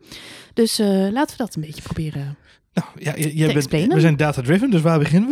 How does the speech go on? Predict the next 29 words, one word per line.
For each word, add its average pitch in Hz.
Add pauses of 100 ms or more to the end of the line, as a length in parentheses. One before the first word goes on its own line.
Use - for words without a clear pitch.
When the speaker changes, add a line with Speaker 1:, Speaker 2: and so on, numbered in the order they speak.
(140)
Speaker 2:
we, 135
de 135
Miss 139
Data? 135 (840)
Speaker 1:
Nou 427
ja, 165
laten 220
we 240
even 233
beginnen 233
bij 208
de 196
kwalificatie. 220 (100)
Speaker 2:
Oh, -
leuk. 233
Speaker 1:
<laughs> -
Speaker 2:
Als -
we 147
dan 110
toch 175
ergens 165
moeten 160
beginnen. 160 (460)
Speaker 1:
Moeten 339
we 330
een 294
dagje 247
terug? 294
Speaker 2:
Ja. 269